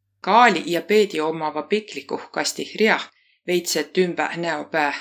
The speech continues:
Arvata makas se nää talvõund. A sain veereh riioli pääl omava rivih moosipurgi valgõ sildi risti rõnna pääl. Maaska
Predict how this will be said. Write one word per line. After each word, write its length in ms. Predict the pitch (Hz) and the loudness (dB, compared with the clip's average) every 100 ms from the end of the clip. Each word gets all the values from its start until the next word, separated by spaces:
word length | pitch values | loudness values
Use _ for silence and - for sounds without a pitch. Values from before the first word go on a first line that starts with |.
| - _ _ _ _ _ _ _ _ _ - | -10 _ _ _ _ _ _ _ _ _ -2
Arvata 520 | 208 190 175 180 165 | 0 2 0 -2 0
makas 380 | 196 190 160 - | 0 0 -2 -4
se 100 | 165 | -4
nää 200 | 165 156 | -4 -2
talvõund. 760 | 180 156 139 135 131 139 - - _ _ _ _ - | 0 0 -2 -8 -10 -14 -18 -20 _ _ _ _ -10
A 120 | 147 | -6
sain 400 | - 185 214 185 | 0 2 4 2
veereh 340 | 165 156 - | 0 -2 -2
riioli 360 | 202 247 220 165 | 0 0 0 -2
pääl 260 | 165 156 151 | -4 -4 -4
omava 380 | 156 147 143 | -4 -4 -4
rivih 400 | 147 185 208 196 | 0 0 0 -2
moosipurgi 960 | 156 151 151 147 147 - 147 143 143 - _ _ 175 | -4 -2 -2 -4 -6 -8 -10 -8 -10 -12 _ _ 0
valgõ 300 | 190 185 151 | 0 2 0
sildi 380 | 190 185 156 | 0 0 -2
risti 380 | 151 175 - 151 | -2 -2 -4 -4
rõnna 320 | 156 165 147 139 | -2 -2 -6 -8
pääl. 260 | 143 139 - _ _ _ - | -10 -12 -16 _ _ _ -6
Maaska 580 | 170 175 170 - - | 0 2 2 0 0